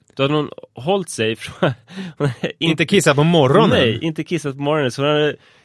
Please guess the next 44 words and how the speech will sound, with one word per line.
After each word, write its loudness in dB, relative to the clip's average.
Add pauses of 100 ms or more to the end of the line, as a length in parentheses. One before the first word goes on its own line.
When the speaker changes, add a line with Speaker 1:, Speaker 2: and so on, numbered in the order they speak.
Speaker 1:
kissat -6
kvällen 0
innan -4 (540)
och -8
väntat -2
till -8
klockan -8
fyra -6
på -12
eftermiddagen. -8 (760)
Speaker 2:
Det -16
är -12
ju -10 (260)
helt -18
sjukt. -18 (680)
Speaker 1:
Eh, 0
och -2
det 2
stärker 0
ju -2
mitt -2
inför -4
framtida -4
grejer. 0
Nu 0
har 0
hon 0
ju 0
jättekul -4
och -4
så -8
här, -8
trivs -6
på -12
kollot. -8 (280)
Men -2
att -4
det -4
kan -2
vara 0
så, -6
så -6
här, -4
att -12